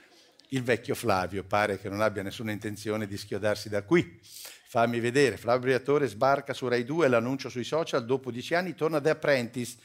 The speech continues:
sarò ancora al Bosch. Minchia, la Rai non ne sbaglia uno.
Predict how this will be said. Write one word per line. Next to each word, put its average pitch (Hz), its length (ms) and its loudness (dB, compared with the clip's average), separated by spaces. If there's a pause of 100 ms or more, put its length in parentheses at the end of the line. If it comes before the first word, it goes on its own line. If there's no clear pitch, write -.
(200)
sarò 127 420 4
ancora 147 360 0
al 139 100 0
Bosch. - 640 -10 (1400)
Minchia, 90 600 -8
la 85 180 -10
Rai 90 340 -8
non 87 200 -8
ne 82 160 -8
sbaglia 82 680 -8
uno. 76 380 -16